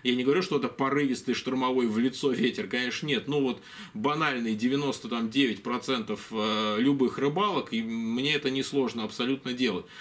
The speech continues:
И было бы у меня колено толще, уже тяжелее. Было, был бы шланг, тоже тяжелее, там, и так далее. И, соответственно, как я сказал, за счёт того, что легко забрасывать, маленькая нагрузка, мы можем сделать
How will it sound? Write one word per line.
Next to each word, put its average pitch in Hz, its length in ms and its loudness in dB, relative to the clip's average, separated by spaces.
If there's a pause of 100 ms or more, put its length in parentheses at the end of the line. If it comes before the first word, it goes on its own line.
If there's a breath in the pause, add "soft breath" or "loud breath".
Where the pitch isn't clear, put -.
(200 loud breath)
И 113 60 -4
было 170 320 2
бы 160 140 -2
у 156 40 0
меня 147 260 0
колено 139 720 0
толще, 127 680 2
уже 139 300 0
тяжелее. 139 720 2 (340 loud breath)
Было, 120 240 2
был 127 220 4
бы 147 140 -2
шланг, 156 420 -2
тоже 143 360 0
тяжелее, 110 540 0
там, 101 220 -6
и 110 40 -4
так 120 220 -2
далее. 85 260 -4 (420 loud breath)
И, 143 180 0
соответственно, 143 760 -2 (920 loud breath)
как 131 200 -2
я 139 120 4
сказал, 135 420 0
за 123 140 0
счёт 127 220 0
того, 147 260 2
что - 180 -4
легко 135 360 2
забрасывать, 131 680 -2
маленькая 127 520 0
нагрузка, 123 640 -2
мы 127 140 -2
можем 127 360 -2
сделать 117 460 0